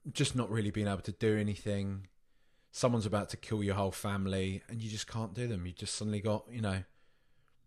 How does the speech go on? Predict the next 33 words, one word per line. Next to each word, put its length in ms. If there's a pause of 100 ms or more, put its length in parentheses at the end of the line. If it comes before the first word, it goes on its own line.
(680)
Play-Doh 460
hands. 640 (360)
There's 80
nothing 260
you 60
can 140
do. 320 (340)
Um, 540 (340)
and 80
that's 140
what 60
it 60
felt 200
like 200
last 220
night. 120
It 40
was 120
just 160
like, 200
"Oh, 340
right, 400
well, 340 (380)
we 60
can't 280
actually 280
do 140
anything 300
to 80
this 120
Man 220
City 260
side. 320